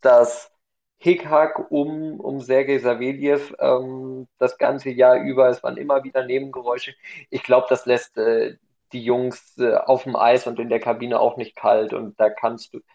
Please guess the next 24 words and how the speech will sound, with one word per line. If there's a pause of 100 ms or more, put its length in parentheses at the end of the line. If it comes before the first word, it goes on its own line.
(220)
da
hast
du
dann
irgendwie
immer
so
ein
bisschen,
ähm,
deinen
Kopf
woanders (640)
und
dann (240)
siehst
du
dich
im
Endeffekt
in
Anführungszeichen
nur
auf,